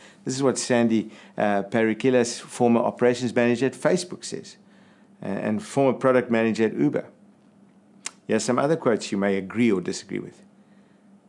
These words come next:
"If you're not paying for the product, you are the product."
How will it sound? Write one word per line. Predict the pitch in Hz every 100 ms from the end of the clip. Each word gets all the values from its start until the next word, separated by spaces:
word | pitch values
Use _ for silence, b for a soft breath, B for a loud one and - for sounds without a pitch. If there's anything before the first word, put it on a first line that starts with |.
| _ _ -
"If | 113
you're | 147
not | 196 180 -
paying | 131 127
for | - 110
the | 92
product, | - 101 95 92 107
you | 107
are | 110
the | 95
product." | - 78 82 -